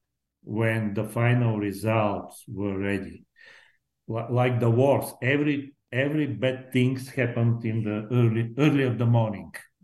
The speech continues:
a-, around five o'clock. So, uh, when we realized that Trump, uh, won the election,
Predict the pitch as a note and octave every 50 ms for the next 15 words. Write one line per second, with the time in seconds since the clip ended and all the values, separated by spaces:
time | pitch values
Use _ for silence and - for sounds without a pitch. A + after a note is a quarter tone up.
0 | - _ B2 A#2 A#2 A#2 C3 C3 B2+ B2+ B2+ B2+ B2 B2 A#2+ - - A#2 A2 A2
1 | - A2 - - G#2 F#2+ - - - _ - - - - - _ _ _ - -
2 | E3 D#3 C#3+ - - - - - - _ _ _ _ _ - B2 C3 C3 C3 C3
3 | C3 B2+ B2+ B2+ B2+ B2+ B2+ B2 A#2+ A#2 A#2 - - - - G#2+ A2 C#3 C#3+ D3
4 | D3 D3+ D3+ C#3 D3 D#3 F3+ F3 D3 A#2 G2+ G2 F#2 F#2 F2+ F#2 F#2 G2+ G2 G2
5 | G2 - - A#2 A#2 B2 A#2+ A2+ A2+ A#2 - - _ _ _ _ B2 F#2+ F#2+ F#2+
6 | F#2+ F#2+ G2 F#2+ G2 A2 A2+ G#2+ - - - - - _ _ _ _ _ - G#2
7 | F#2+ F#2+ F#2+ F#2+ G2 G2+ G2 - - - - - - -